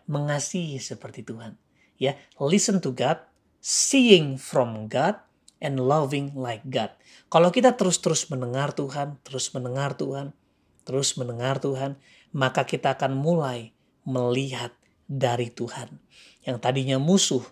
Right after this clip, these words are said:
kita lihat sebagai sahabat. Yang tadinya nggak berharga, kita lihat sekarang berharga.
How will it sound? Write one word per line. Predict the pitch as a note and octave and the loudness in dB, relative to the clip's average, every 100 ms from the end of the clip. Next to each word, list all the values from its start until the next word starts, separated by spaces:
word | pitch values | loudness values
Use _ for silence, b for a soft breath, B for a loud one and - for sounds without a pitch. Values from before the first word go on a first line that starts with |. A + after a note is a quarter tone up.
| _ - | _ -20
kita | - - | -16 -12
lihat | B2+ C#3+ C#3 | -8 -6 -4
sebagai | - C3+ A#2+ C3 C#3 C#3+ _ _ _ _ _ _ _ _ _ _ | -4 -2 -4 -2 -4 -4 _ _ _ _ _ _ _ _ _ _
sahabat. | - B2 - A#2 A#2 A2 _ _ _ - | -4 -4 -2 -6 -6 -10 _ _ _ -8
Yang | C3+ B2+ | -4 -2
tadinya | C#3 F3 F3+ | 2 6 6
nggak | D#3+ | 6
berharga, | D#3+ D#3 F3 D#3 C3 - | 4 2 0 0 -2 -4
kita | - - B2+ | -14 -10 -4
lihat | C3 C3+ C3 | 0 0 -2
sekarang | - B2 B2 A#2+ - _ | -6 -6 -8 -10 -14 _
berharga. | - C3+ C3 B2 - C3+ B2+ B2+ C3 | -12 -6 -4 -4 -6 -6 -6 -8 -10